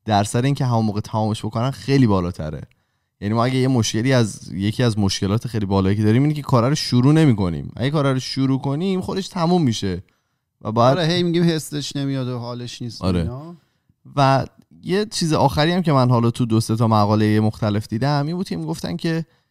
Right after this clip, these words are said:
Speaker 1: بیاین از خودمون و کارامون، عرض کنم، یه سه فاصله بگیریم. مثلاً برید یه دوری بزنید، یه قدمی بزنید، اصلاً تمام ذهنتون رو نذارید روی کار کردنه.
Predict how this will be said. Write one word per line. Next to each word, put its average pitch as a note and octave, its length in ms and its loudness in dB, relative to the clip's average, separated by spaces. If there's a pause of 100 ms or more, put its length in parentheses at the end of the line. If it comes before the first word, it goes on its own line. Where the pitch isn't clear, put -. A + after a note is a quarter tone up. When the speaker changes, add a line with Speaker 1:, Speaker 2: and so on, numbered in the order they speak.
(260)
Speaker 1:
بیاین F3+ 240 -2
از E3 240 -4
خودمون E3 500 -2
و F3 40 0
کارامون، C3+ 580 2
عرض C#3+ 200 -2
کنم، D3+ 100 -2
یه D#3 60 0
سه D#3 140 -4
فاصله A#2 480 -4
بگیریم. G#2+ 400 0
مثلاً A#2+ 240 -4 (340)
برید B2 240 -6
یه C3 120 -2 (240)
دوری A2+ 280 2
بزنید، A2+ 280 0
یه A2+ 60 0
قدمی G#2 360 2
بزنید، G2+ 580 0
اصلاً A2+ 320 -2 (480)
تمام G#2+ 440 0
ذهنتون B2+ 600 0
رو C#3 80 0
نذارید B2 540 2
روی G2 180 0
کار F#2+ 300 0
کردنه. F2 640 -2